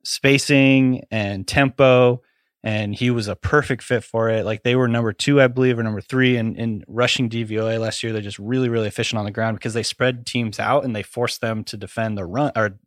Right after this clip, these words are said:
to defend the pass. You know, they, they spread guys out and they pass deep. So teams aren't, aren't really loading the box and, like, trying to stop this team's run game. And that, and that was, like, perfect for Drake, who is really, really explosive in space. Um, I just think he has huge, huge potential this year.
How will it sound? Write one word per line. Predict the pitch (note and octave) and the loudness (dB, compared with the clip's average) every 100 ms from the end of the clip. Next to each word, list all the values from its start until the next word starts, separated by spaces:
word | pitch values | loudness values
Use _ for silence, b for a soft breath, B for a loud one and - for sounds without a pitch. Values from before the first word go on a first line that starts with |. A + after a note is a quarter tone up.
| - | -16
to | G#2 | -8
defend | A2 - A#2 A2+ G#2 _ _ _ _ _ _ G2+ | -8 -4 -2 -2 -6 _ _ _ _ _ _ -8
the | |
pass. | - C#3 A#2+ G#2 - | 0 2 4 0 -4
You | |
know, | A2+ | -4
they, | G#2 G2+ | -4 -6
they | G2+ | -8
spread | F#2+ - A2+ | -8 -2 -2
guys | A2 G#2 G#2 | 0 -2 0
out | G#2+ | -2
and | F#2+ | -2
they | F#2+ | -6
pass | - G2+ - | -4 -6 -4
deep. | B2+ G#2+ - b b b b | -4 -4 -8 b b b b
So | - A#2+ | -8 -2
teams | - A3 D#3+ | 4 4 6
aren't, | C3+ A#2+ - _ - | 4 2 -4 _ 2
aren't | B2 A2 | 2 4
really | B2 B2 | 2 2
loading | G2+ A2 B2 A2 | 2 2 2 0
the | G#2+ | -2
box | G2 A2 G#2+ - | 2 2 0 -2
and, | G2+ | -4
like, | F#2+ | -4
trying | - A2 G#2 | -4 -4 -4
to | F#2+ | -6
stop | - G2+ G2 | -8 -8 -8
this | G2+ | -12
team's | - G#2+ F#2 | -10 -8 -8
run | G2 G#2+ | -8 -8
game. | F2+ E2 - b b b | -8 -12 -16 b b b
And | A2 | 2
that, | B2+ C#3 | 2 4
and | A#2+ B2+ | 4 4
that | |
was, | C#3 A#2+ | 6 4
like, | A2 | 0
perfect | - C#3 B2 A2 | 2 2 2 -6
for | A2 | -8
Drake, | G#2+ G#2 G2 | -4 -4 -4
who | - G#2 F#2+ E2+ | -6 -6 -4 -6
is | - E2+ F#2+ | -8 -10 -4
really, | A#2 A2 | 0 0
really | G#2 G2 | 0 0
explosive | F2+ - A2 - F#2+ | -4 -4 -2 -4 -8
in | F2 | -10
space. | - - C3 B2+ B2 - b b b b b - | -8 2 4 4 0 -8 b b b b b -8
Um, | G#2+ G#2 F#2 | -4 -4 4
I | C#3 | 4
just | D#3 | 6
think | D#3+ C3 | 2 2
he | C3+ | 2
has | C3 A#2 A2 | 4 4 4
huge, | B2+ B2 - | 2 4 4
huge | A#2+ - | 0 -2
potential | - A2 - | -4 -4 -2
this | G#2+ - | -4 -4
year. | G#2+ G#2 G2 F#2+ | -2 -2 -2 -6